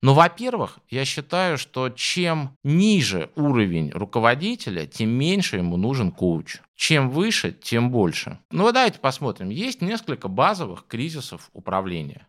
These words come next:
Первый кризис — это когда человек был профессионалом, то есть был экспертом,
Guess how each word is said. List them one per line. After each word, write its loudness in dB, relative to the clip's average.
Первый -2
кризис — -6
это -12
когда 0
человек -2
был 2
профессионалом, -2
то -6
есть -6
был -2
экспертом, -2